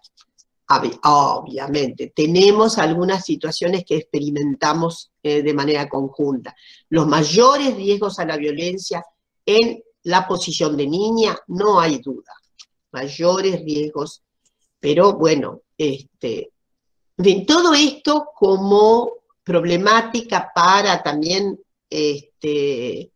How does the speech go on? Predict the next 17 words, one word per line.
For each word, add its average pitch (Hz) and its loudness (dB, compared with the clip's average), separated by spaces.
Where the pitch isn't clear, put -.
no 196 0
solamente 277 2
para 131 -6
aumentar 147 0
el 147 0
conocimiento, 147 -2
en 139 -4
todo 135 -4
caso, 170 -2
sino 208 2
también 202 0
para 247 0
poner 185 2
en 175 -2
jaque 254 0
algunas 185 0
estructuras 175 -4